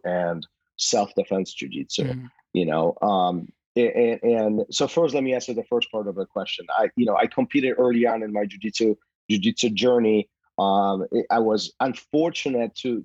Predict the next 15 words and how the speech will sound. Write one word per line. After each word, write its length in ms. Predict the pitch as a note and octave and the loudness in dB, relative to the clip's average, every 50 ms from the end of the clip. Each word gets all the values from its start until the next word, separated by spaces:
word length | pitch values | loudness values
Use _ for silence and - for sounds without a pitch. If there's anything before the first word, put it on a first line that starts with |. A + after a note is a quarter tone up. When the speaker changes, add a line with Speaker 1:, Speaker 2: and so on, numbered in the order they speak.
| - - | -6 -2
Speaker 1:
to, 240 | - B2+ A#2 A2 G#2 | 0 0 0 0 -2
to 140 | - - A2+ | -4 -6 -6
have 240 | G#2+ - A#2+ A#2+ - | -2 0 0 0 0
some 360 | - - A2+ A2 G#2+ G#2+ G#2+ | 0 -2 -2 0 0 2 2
major 640 | A#2 A#2+ B2+ B2+ A#2+ A2+ A#2+ B2+ B2 A#2 A2 G#2+ - - _ - | 2 2 2 0 0 0 2 2 2 2 2 0 -2 -8 _ -4
injuries, 600 | C3 C3 C3 A#2 G#2 A2 G2+ F#2+ F2+ F2+ F2+ - | -2 -2 -2 -2 -4 -8 -8 -10 -10 -12 -12 -6
knee 180 | G2+ A2 A#2 - | -2 0 2 4
injuries, 600 | A2 A#2 A2+ G#2 G2 G2+ G2+ F#2+ F#2 F#2 F2 E2+ | 4 4 4 2 2 2 2 2 2 2 2 0
which 280 | F#2+ F#2+ E2+ - - - _ _ _ _ _ _ _ _ | 0 0 0 -2 -4 -6 _ _ _ _ _ _ _ _
at 180 | - G#2 G2+ F#2+ | -2 -2 0 0
that 220 | G#2+ B2+ B2 A#2+ - | 2 2 2 0 0
point, 220 | - B2+ B2+ A#2+ A#2 | 0 2 2 2 2
this 140 | C#3+ - | 2 0
was 160 | D#3+ C3 - - | 0 -2 -2 -4
pre-academy. 880 | - - - - E3+ E3+ E3+ D#3+ C#3+ - - - D3 C3 A#2+ G#2+ F2 | -10 -12 -2 0 2 4 4 2 0 -2 -4 -2 -2 -2 -2 -2 -6